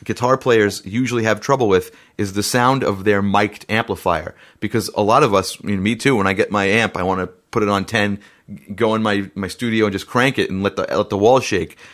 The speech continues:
But that sound and that feeling you get is a lot different than the feeling or the sound of putting a microphone right up to the speaker. And that's the sound where, with the modeling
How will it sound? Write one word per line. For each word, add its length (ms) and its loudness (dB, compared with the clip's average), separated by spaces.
But 240 2
that 340 2
sound 440 2
and 100 0
that 140 -4
feeling 340 0
you 80 -2
get 240 2
is 80 -4
a 60 0
lot 280 2
different 400 -2
than 240 0
the 60 -2
feeling 480 0
or 180 4
the 120 -8
sound 300 2
of 120 -4
putting 200 -2
a 40 0
microphone 540 0
right 140 2
up 120 0
to 60 -8
the 60 -4
speaker. 420 -4
And 320 -2
that's 380 0
the 420 -6
sound 440 0
where, 280 2
with 180 -2
the 80 4
modeling 600 2